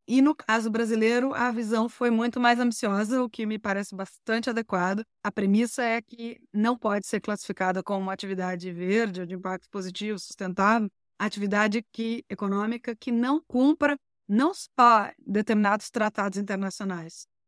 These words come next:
todos os tratados ratificados pelo Brasil e a legislação interna também em matéria ambiental e social e climática. Como pontos críticos, eu ressalto a falta de inclusão, eh, dos impactos negativos.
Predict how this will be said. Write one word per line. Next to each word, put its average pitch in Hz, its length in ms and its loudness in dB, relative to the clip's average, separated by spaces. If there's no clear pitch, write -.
todos 285 280 6
os 240 60 -8
tratados 196 520 -2
ratificados 190 560 -4
pelo 190 180 -2
Brasil 180 500 0
e 294 120 0
a 294 80 2
legislação 311 460 -2
interna 262 440 2
também 208 460 -2
em 240 80 -6
matéria 226 400 -2
ambiental 214 600 -4
e 208 80 -8
social 196 440 -6
e 214 140 -4
climática. 202 520 -6
Como 277 300 4
pontos 262 720 4
críticos, 262 840 0
eu 214 160 0
ressalto 202 840 -4
a 208 100 0
falta 214 540 2
de 196 180 -2
inclusão, 202 1120 2
eh, 196 100 -10
dos 196 480 0
impactos 196 440 -2
negativos. 220 800 -4